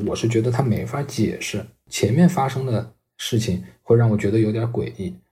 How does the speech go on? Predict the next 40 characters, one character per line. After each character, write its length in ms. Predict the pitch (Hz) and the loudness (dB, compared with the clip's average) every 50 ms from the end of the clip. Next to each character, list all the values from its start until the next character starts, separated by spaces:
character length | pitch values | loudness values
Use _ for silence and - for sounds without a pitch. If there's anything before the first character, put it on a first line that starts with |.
| _ _ | _ _
但 100 | _ 139 | _ 2
是 80 | 143 151 | 2 2
后 300 | 147 - - 226 233 226 | 2 4 4 4 6 8
面 220 | 190 143 120 107 | 6 6 6 4
呢， 120 | 98 92 - - - _ _ _ _ _ _ _ _ | 2 0 -4 -10 -20 _ _ _ _ _ _ _ _
它 140 | _ - 165 | _ 2 2
就 80 | 170 165 | 2 4
不 100 | - 165 | 2 2
光 180 | 165 170 180 | 4 4 4
是 80 | 196 185 - | 4 2 0
诡 200 | - 131 113 - | 0 0 0 0
异， 200 | - - 113 - | -2 -8 -12 -10
就 100 | - 147 | -6 -4
是 60 | 151 | -4
后 200 | - - - 214 | -2 4 6 8
面 160 | 208 180 131 | 8 8 6
发 140 | 117 117 110 | 4 2 2
生 140 | 110 113 117 | 2 2 0
的 40 | 117 | 0
事 140 | 117 120 | 0 2
情， 100 | 120 120 | 2 2
它 120 | 127 143 147 | 4 4 4
会 100 | - 156 | 4 4
让 160 | 160 160 139 | 4 4 2
我 60 | 113 | 0
觉 120 | 104 107 107 | 2 2 0
得 220 | 107 110 113 117 - - _ _ | 2 0 -2 -4 -6 -14 _ _
没 280 | 104 98 92 92 95 110 | 0 0 2 2 0 0
法 220 | 117 - 175 180 | 0 4 4 4
解 260 | 180 - - 85 - | 4 4 0 -4 -4
释。 180 | - - - - - - _ _ _ _ _ _ _ _ _ _ _ _ _ _ | -6 -8 -10 -10 -12 -16 _ _ _ _ _ _ _ _ _ _ _ _ _ _
所 140 | - - 143 | 0 2 4
以 80 | 143 131 | 4 4
说 140 | 139 143 | 4 2
这 100 | 139 143 | 2 2
个 120 | 151 139 127 | 0 0 0
事 120 | 120 123 | 0 0
情 160 | 113 117 107 | 2 2 4
就 80 | 107 120 | 4 4
是 220 | 113 113 101 98 | 4 4 2 0